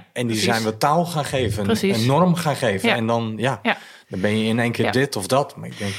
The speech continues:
Speaker 1: eh,
Speaker 2: Ja, en het feit dat, dat het nog zo bijzonder is dat wij daar Brabants Beste voor worden. En niet alleen voor dat, maar voornamelijk. Ja, dat vind ik, eh, dus een, een, eh, bewijs dat we er echt nog niet zijn.
Speaker 1: Nee.
Speaker 2: Hè, want, eh, ik denk dan, we wonen in een dorp, eh, we leven, eh, we werken dus, we hebben ons bedrijf ook in een dorp.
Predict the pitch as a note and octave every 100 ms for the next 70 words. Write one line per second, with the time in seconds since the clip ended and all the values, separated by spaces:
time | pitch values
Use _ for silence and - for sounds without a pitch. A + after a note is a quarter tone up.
0 | - G3+ A#3+ - G#3 G3 G#3+ G3+ G3+ E3+
1 | - G3 G3 G3 G3 F3 G#3 F#3+ F3+ G3
2 | F3+ F3 F3+ E3+ F3+ F3 D#3+ D#3+ D#3+ D3+
3 | F#3+ G#3+ G#3+ G#3+ G#3+ A3+ A#3+ - F3+ D#3
4 | D3+ C#3 D3 - D#3+ D#3+ D#3 - D#3 E3+
5 | F#3+ A#3+ - - _ _ _ _ E3 E3
6 | - G3 A3 - - - - F3 E3 E3+
7 | E3 - F3 E3 D#3+ D#3+ D3+ E3+ F#3+ G#3
8 | G3 F3 F3+ F3 A3+ - E3+ E3+ D3+ -
9 | - - _ _ - - _ - G#3+ F#3
10 | - - - - G3+ F#3 F#3 F3 E3 E3+
11 | E3+ F3+ F3+ F3+ D3+ D3+ G3+ A3 - -
12 | F3 E3 F3 G#3 G#3 G3 F3 E3+ D#3 F3
13 | D#3+ F#3 F#3 F3 F3+ F#3 E3+ G3 D#3+ D#3
14 | D#3 F3 G3 G#3 G#3 G3 G3 G#3+